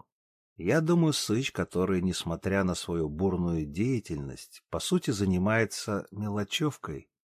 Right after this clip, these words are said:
и постоянно нуждается в деньгах. Ведь ты понимаешь, как он засветился. Его постоянно разыскивают. На него идёт реальная охота. Жить в розыске – очень дорогое удовольствие.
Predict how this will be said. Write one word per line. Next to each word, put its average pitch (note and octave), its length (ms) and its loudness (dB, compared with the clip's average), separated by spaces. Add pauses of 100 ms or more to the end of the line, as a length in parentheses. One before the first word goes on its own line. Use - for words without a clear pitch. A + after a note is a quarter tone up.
и F2+ 120 -4
постоянно A2+ 720 0
нуждается G2+ 680 2
в E2 60 -8
деньгах. D#2+ 680 -4 (300)
Ведь A2 240 2
ты E3+ 120 6
понимаешь, E3 600 6
как - 220 -4
он D#2+ 80 -2
засветился. E2 880 -4 (300)
Его F2+ 380 2
постоянно C#3 720 2
разыскивают. E2+ 1040 -2 (280)
На D#2 160 -6
него F2 400 0
идёт F#2+ 460 0
реальная F#2 680 2
охота. - 720 -6 (280)
Жить G2+ 420 0
в A2+ 40 -4
розыске – G#2+ 680 2
очень D3+ 340 0
дорогое C#3+ 520 4
удовольствие. F#2 880 -2